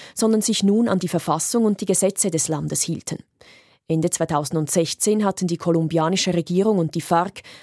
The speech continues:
ein Friedensabkommen ausgehandelt. Es garantiert den Ex-Rebellen für zwei Legislaturperioden je fünf Sitze in der Abgeordnetenkammer und im Senat.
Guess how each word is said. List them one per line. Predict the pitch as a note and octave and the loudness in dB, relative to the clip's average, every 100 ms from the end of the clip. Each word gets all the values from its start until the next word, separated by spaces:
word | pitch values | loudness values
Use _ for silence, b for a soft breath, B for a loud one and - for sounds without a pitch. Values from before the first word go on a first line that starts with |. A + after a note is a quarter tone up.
| B | B
ein | F#3 | -2
Friedensabkommen | - F3+ G3+ G3+ - D3 - D#3+ C#3+ | 0 0 2 2 0 -4 -4 -4 -2
ausgehandelt. | D3 D3+ - D#3 C#3+ C#3+ - - - B B B B | -2 -2 -2 -2 -4 -6 -10 -16 -18 B B B B
Es | - | 0
garantiert | G#3+ G#3+ G3+ G#3+ A#3+ - | 2 2 0 0 0 0
den | G3+ | 0
Ex-Rebellen | E3+ - - G3+ G3 F#3+ A#3 | 0 0 0 0 2 2 0
für | - E3+ | 0 0
zwei | - F#3 E3+ | 0 0 0
Legislaturperioden | G3+ F3+ D#3 D#3 - G#3 G#3+ G#3 F#3+ F3+ F3+ F3+ B B B | 0 0 -2 -4 0 -2 0 0 2 2 2 0 B B B
je | G3+ | -2
fünf | G3+ G#3 G#3 | 2 0 0
Sitze | - G3 - D#3 | 0 -2 -2 -2
in | - C#3+ | -2 -4
der | D3 | -4
Abgeordnetenkammer | E3 - G#3 F#3 G3 G3 - E3 E3+ E3 | -4 0 0 0 -2 -4 0 0 2 0
und | D#3+ D3+ D3+ | -2 -4 -4
im | C#3+ | -6
Senat. | C3+ G3+ F3+ C3+ - - | -2 0 0 -2 -6 -10